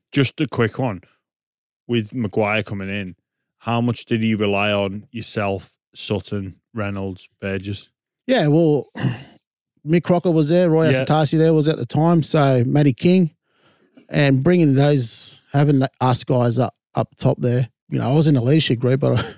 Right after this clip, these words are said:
Speaker 2: I sort of wasn't in the leadership group, you know, so I was sort of bouncing in between, in between both. But I think he put me in the leadership group because I had a lot to do with Madge in Melbourne, and I knew what he could bring, and I knew what he was looking at, uh, moulding the club around.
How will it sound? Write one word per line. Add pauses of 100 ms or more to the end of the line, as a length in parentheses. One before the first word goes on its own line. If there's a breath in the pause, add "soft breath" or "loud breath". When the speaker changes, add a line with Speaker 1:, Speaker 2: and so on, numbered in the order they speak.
(420 loud breath)
Speaker 2:
I
sort
of
wasn't
in
the
leadership
group,
you
know,
so
I
was
sort
of
bouncing
in
between, (100)
in
between
both.
But (440)
I
think
he
put
me
in
the
leadership
group
because
I (420)
had
a
lot
to
do
with
Madge
in
Melbourne, (220)
and
I
knew
what
he
could
bring,
and
I
knew
what
he
was
looking (560 soft breath)
at, (360)
uh,
moulding
the
club
around.